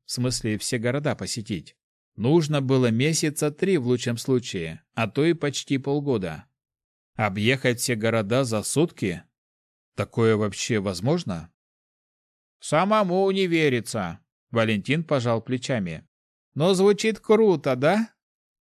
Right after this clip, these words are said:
Можно будет съездить на рынок в любой город и вернуться домой в тот же день".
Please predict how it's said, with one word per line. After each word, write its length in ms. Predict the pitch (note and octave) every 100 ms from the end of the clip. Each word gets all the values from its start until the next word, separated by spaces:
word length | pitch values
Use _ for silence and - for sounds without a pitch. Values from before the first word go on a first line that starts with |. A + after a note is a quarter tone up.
| _ B2+
Можно 340 | C#3 C#3+ D3+
будет 260 | D3+ D#3 D3
съездить 480 | D#3+ F3 D3+ D3+
на 180 | D3 D3
рынок 360 | F3+ G#3 E3 D#3
в 40 |
любой 360 | D3 C#3 D3 C#3+
город 380 | D3 C#3+ C3+ D3
и 60 |
вернуться 540 | D3 E3 E3 G3+ - D3
домой 380 | D3+ F3 G#3+
в 60 | C#3
тот 240 | F3 F3+
же 120 | D#3+ F#3
день". 520 | F#3+ A#3+ D3 G#2